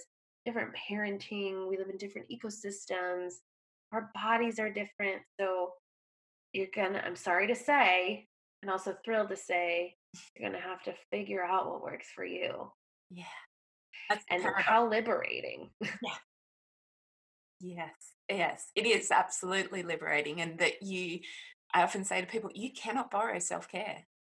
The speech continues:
Speaker 2: What works for you doesn't work for me. I can be
Speaker 1: Yeah.
Speaker 2: inspired for, by you, but it doesn't make it right or wrong." And it will also change from day to day for me.
Speaker 1: Yeah.
Speaker 2: You know, um,
Speaker 1: Mm.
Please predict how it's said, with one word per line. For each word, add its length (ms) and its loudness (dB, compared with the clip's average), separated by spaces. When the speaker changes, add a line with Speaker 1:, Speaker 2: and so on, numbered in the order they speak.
Speaker 2:
What 220 4
works 460 4
for 80 -6
you 580 -2
doesn't 260 -2
work 260 4
for 140 -4
me. 460 -2
I 80 8
can 120 0
be 100 4
Speaker 1:
Yeah. 80 4
Speaker 2:
inspired 500 6
for, 280 4
by 200 6
you, 340 0
but 240 8
it 160 2
doesn't 280 6
make 180 2
it 80 -4
right 240 8
or 120 -2
wrong." 420 -6
And 100 0
it 80 0
will 140 6
also 240 6
change 380 0
from 180 -4
day 240 -4
to 160 -4
day 420 0
for 160 -2
me. 340 0
Speaker 1:
Yeah. 240 -8
Speaker 2:
You 140 -4
know, 140 0
um, 220 2
Speaker 1:
Mm. 400 -4